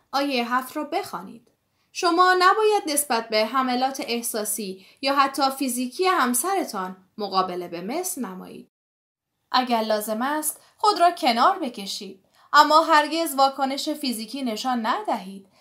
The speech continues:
و حتی اگر این به تلافی یا تقابل با حملات او باشد،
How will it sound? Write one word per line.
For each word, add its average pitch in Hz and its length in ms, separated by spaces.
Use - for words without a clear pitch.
و 214 80
حتی 233 560
اگر 226 300
این 226 240
به 233 80
تلافی 233 760
یا 277 180
تقابل 311 580
با 277 140
حملات 240 640
او 349 180
باشد، 196 440